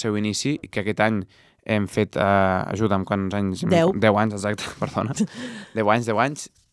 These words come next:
Speaker 1: que també és una efemèride molt important,
Speaker 2: Sí,
Speaker 1: perquè
Speaker 2: no,
Speaker 1: al final
Speaker 2: i a
Speaker 1: fa
Speaker 2: més
Speaker 1: deu
Speaker 2: a
Speaker 1: anys
Speaker 2: més,
Speaker 1: es
Speaker 2: amb
Speaker 1: va
Speaker 2: aquestes
Speaker 1: començar
Speaker 2: medalles tan
Speaker 1: això.
Speaker 2: xules que vau entregar,
Speaker 1: Sí,
Speaker 2: vull
Speaker 1: va
Speaker 2: dir
Speaker 1: estar
Speaker 2: que
Speaker 1: molt bé. I el tema de la festa major, doncs, al final, el Vilafant Fest, no, va ser una mica... Històricament aquí a Vilafant ja havia hagut el que era la, la festa jove,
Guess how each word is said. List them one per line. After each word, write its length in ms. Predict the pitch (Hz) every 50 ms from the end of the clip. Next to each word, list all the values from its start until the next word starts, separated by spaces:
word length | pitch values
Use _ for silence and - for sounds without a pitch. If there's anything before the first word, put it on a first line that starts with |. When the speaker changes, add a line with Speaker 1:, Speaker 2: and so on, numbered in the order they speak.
| _ _ -
Speaker 1:
que 80 | - -
també 220 | - - - 90 85
és 20 |
una 80 | - 90
efemèride 320 | - 95 90 92 98 101
molt 140 | 104 107 104
important, 300 | 92 - 76 - - 123 131
Speaker 2:
Sí, 60 | -
Speaker 1:
perquè 80 | 240 233
Speaker 2:
no, 60 | 214
Speaker 1:
al 80 | 185 185
final 300 | 98 98 104 113 123 117
Speaker 2:
i 80 | 214 -
a 0 |
Speaker 1:
fa 60 | 120
Speaker 2:
més 80 | 120 120
Speaker 1:
deu 80 | 120
Speaker 2:
a 20 | 123
Speaker 1:
anys 80 | 131
Speaker 2:
més, 80 | 214 208
Speaker 1:
es 60 | 220
Speaker 2:
amb 80 | 214 -
Speaker 1:
va 20 | -
Speaker 2:
aquestes 160 | 214 - - 226
Speaker 1:
començar 140 | - 226 208 -
Speaker 2:
medalles 200 | - - 208 - -
tan 100 | 214 214 208
Speaker 1:
això. 80 | 202 196
Speaker 2:
xules 280 | 208 202 202 202 196 -
que 100 | - 190
vau 220 | 190 196 190 190 190
entregar, 300 | 190 185 185 202 208 208
Speaker 1:
Sí, 80 | 208 214
Speaker 2:
vull 220 | 214 214 208 185 175
Speaker 1:
va 80 | 165
Speaker 2:
dir 20 | 160
Speaker 1:
estar 140 | 151 101
Speaker 2:
que 80 | 95 92
Speaker 1:
molt 100 | 92 90 90
bé. 80 | 87 - - - - - - - - - - - - - - - _ _ -
I 60 | 139 131
el 100 | 127 120
tema 200 | - 147 156 170
de 60 | 175 165
la 40 |
festa 200 | 151 175 160 -
major, 220 | 160 156 151 156 160
doncs, 180 | 151 143 127 113
al 80 | 120
final, 320 | 107 - 120 123 139 147 139 113
el 80 | 120 107
Vilafant 320 | 113 113 107 127 135 135
Fest, 240 | - - 160 170 156 156
no, 40 |
va 100 | 151 143
ser 200 | 131 - - 139 143
una 120 | 139 135
mica... 340 | 131 135 123 - 139 127 120 113 -
Històricament 460 | 113 - 135 127 127 - 139 139 135 131
aquí 160 | - - 131
a 40 | 131
Vilafant 400 | 131 131 123 - - 139 139 143 - - - - _ _ _
ja 140 | - 107 117
havia 160 | 117 123 127
hagut 240 | 123 120 139 135 120
el 120 | 117 101
que 100 | - -
era 80 | 120 127
la, 320 | 123 117 107 104 101 98 98 -
la 120 | - 104
festa 240 | - 113 - - 117
jove, 260 | 95 90 82 82 87